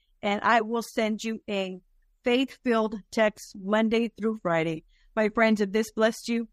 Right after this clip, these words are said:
again, I appreciate you sharing it with a friend. Leave me a review and let me know what you think.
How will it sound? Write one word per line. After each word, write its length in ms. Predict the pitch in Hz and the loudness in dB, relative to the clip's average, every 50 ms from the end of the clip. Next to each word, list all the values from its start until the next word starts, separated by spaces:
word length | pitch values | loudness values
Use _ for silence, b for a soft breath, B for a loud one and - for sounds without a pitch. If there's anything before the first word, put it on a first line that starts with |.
| _ - _ _ _ - | _ -20 _ _ _ -10
again, 420 | 196 185 196 214 202 190 180 180 175 _ | -8 -2 0 0 2 2 0 -2 -4 _
I 160 | 208 196 185 - _ _ _ _ _ _ | -4 -4 -4 -6 _ _ _ _ _ _
appreciate 680 | 208 202 196 - - 247 254 247 - - 254 240 208 | -2 -2 -2 -2 -2 -2 -2 0 0 -2 -2 -2 -2
you 160 | 202 214 220 | 0 -2 -2
sharing 400 | 208 - - 233 220 214 214 214 | -2 -2 -2 0 0 0 0 -2
it 100 | 214 196 | -2 -4
with 140 | 196 208 190 | -4 -6 -6
a 80 | 202 - - _ | -6 -10 -6 _
friend. 280 | 202 202 208 220 233 - _ _ _ _ _ _ _ - | -2 0 0 0 -2 -4 _ _ _ _ _ _ _ -2
Leave 260 | 226 240 269 285 269 | 0 0 0 0 0
me 180 | 277 285 285 277 | -2 0 0 2
a 80 | 254 | 2
review 560 | 240 226 214 208 190 208 220 233 247 262 277 - _ _ _ _ - | 2 2 0 0 0 -2 -2 -2 -2 -6 -8 -12 _ _ _ _ -2
and 140 | 196 185 | 0 2
let 140 | 185 190 185 | 2 0 0
me 120 | 202 202 202 | 0 0 0
know 140 | 202 196 | 0 0
what 240 | 190 190 185 - - | -2 -4 -6 -8 -8
you 60 | 202 | -10
think. 240 | 180 - 170 160 - | -6 -6 -8 -8 -8